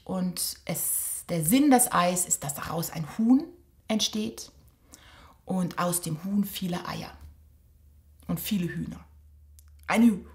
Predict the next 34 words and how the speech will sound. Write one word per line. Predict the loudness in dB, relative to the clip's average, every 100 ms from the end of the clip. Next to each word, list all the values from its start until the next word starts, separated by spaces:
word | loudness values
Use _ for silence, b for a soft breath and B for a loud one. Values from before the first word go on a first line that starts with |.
| B
Hühnererde, | 2 8 8 8 2 -8 -10 6
äh, | 8
äh, | 8 6
Hühnerherde, | 10 10 10 8 6 6 2 -4
ja. | -2 -2 -6 -20 b b b b b b b b
Das | -2 0
ist | 0
die | 0
Verheißung, | 0 0 0 0 -4 -10 -20 -20 -14
die | -8
Gott | -8 -6
uns | -10 -12
gibt. | -16 -18 -20 -20 -20 -20 _ _ _ _
Etwas | -18 -12 -8 -8
Großes, | -6 -6 -6 -8 -10
etwas | -12 -8 -6
Tolles, | -6 -6 -8 -6 -8
Segen | -6 -4 -4 -4 -4
und | -4 -6
so | -6 -10
weiter. | -14 -16 -20 _ _ _ _ b b b b b b b b
Wenn | 4 4 4 0
ich | -2 -4 -6 -8
ungeduldig | 2 6 6 4 -2 -4 -6 -8
bin | -10 -10 -12 -16 _ _
und | -8
ich | -6 -4
denke, | 0 0
ich | -2 -6
habe | -6
so | -6 -2 8 10 10
Hunger, | 6 6 6 6 2 -8 -10
ich | -8
brauche | 4 4 4